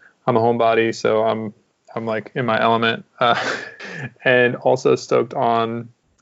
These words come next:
a new video out of Portland called Farewell. And, uh, it,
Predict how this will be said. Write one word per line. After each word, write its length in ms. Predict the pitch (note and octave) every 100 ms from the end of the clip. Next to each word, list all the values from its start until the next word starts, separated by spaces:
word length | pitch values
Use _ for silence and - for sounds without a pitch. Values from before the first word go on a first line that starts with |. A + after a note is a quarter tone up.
| C3+
a 160 | A#2+
new 160 | B2 B2+
video 440 | C3 B2 A#2+ A#2
out 220 | B2+ A#2
of 180 | A#2 A2 -
Portland 560 | B2+ B2 A#2 A2+ A2 - _ _
called 460 | - A2+ A2 G#2+
Farewell. 840 | - - A#2+ A2 G#2+ A2 B2 C3+ C#3 _ _ _
And, 440 | B2 A2 G#2+ G#2+ G2+
uh, 420 | G#2+ G#2 G#2 G#2+ - _ _ -
it, 540 | C3+ A#2 A#2 A#2 A#2+